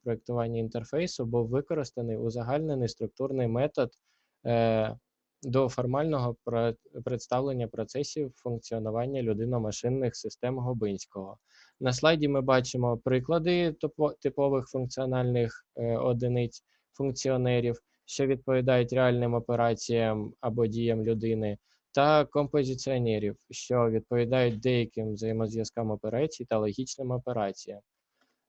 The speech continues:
Також був проведений аналіз на типові функціональні структури. Е, при виявленні них проводилося перетворення,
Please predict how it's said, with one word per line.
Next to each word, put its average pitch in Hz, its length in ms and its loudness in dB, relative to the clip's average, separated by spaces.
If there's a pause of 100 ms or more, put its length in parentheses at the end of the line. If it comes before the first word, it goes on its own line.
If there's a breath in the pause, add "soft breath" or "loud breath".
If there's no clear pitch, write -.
Також 156 480 0
був 131 300 -2
проведений 131 600 2
аналіз 131 640 2
на 123 220 2
типові 127 460 0
функціональні 120 720 0
структури. 135 720 -2 (420)
Е, 117 160 2
при 127 260 0
виявленні 123 680 2
них 160 340 -2
проводилося 120 640 0
перетворення, 120 920 0